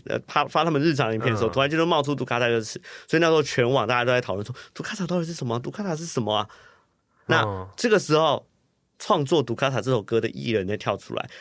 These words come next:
Speaker 1: 把大家的这些为什么或是问号的东西做成一支《杜卡萨》的影片。
Speaker 2: 嗯。
Speaker 1: 那它就成为了一个非常好的U G C跟挑战赛的内容。对。
Speaker 2: 嗯。
Speaker 1: 那包含像是我们之前有做僵尸阿令的那个进行旋转。
Speaker 2: 嗯。
Speaker 1: 对。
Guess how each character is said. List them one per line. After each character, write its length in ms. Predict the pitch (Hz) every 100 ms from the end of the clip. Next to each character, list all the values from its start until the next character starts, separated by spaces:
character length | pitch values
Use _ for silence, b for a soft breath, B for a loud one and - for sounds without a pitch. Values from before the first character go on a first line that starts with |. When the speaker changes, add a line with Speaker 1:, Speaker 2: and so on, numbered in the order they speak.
| -
Speaker 1:
把 120 | 120
大 240 | 120 139
家 320 | 120 131 120 123
的 280 | 123 107 b b -
这 140 | 131
些 160 | 131 123
为 260 | 127 165
什 200 | 120 117
么 140 | 98 90
或 240 | - 123
是 280 | 117 117 113 -
问 180 | 160
号 200 | 117 131
的 40 | 101
东 140 | 107
西 100 | 107
做 180 | 117 175
成 200 | 131 107
一 60 | 113
支 120 | 123
《杜 100 | -
卡 120 | 107
萨》 120 | 107
的 100 | 95
影 100 | - -
片。 180 | - - b b
Speaker 2:
嗯。 280 | 185 175 107
Speaker 1:
那 160 | 139 - _ _ -
它 140 | 156
就 100 | 170
成 240 | - 123
为 100 | 117
了 80 | 110
一 60 | 110
个 80 | 113
非 280 | - 113
常 160 | 110 101
好 120 | 98
的 60 | 101
U 120 | 104
G 180 | - 101
C 180 | 92 98
跟 140 | 107
挑 120 | 104
战 160 | 95 104
赛 160 | 107 98
的 60 |
内 100 | - -
容。 140 | - b b b b b _
对。 120 | 127 127
Speaker 2:
嗯。 520 | 127 117 107 95 90
Speaker 1:
那 180 | 160 139 -
包 100 | 165
含 120 | 151
像 140 | 156 151
是 100 | 151
我 80 |
们 140 | 110 104
之 100 | 123
前 80 | 127
有 120 | 101
做 240 | 117 113
僵 220 | 101 110
尸 120 | 113 113
阿 200 | - 101
令 220 | 110 107
的 120 | 98
那 120 | 95 98
个 180 | -
进 180 | 98 120
行 180 | 98 95
旋 240 | 90 90 92
转。 180 | - - _ _ -
Speaker 2:
嗯。 240 | 123 101
Speaker 1:
对。 180 | 117 -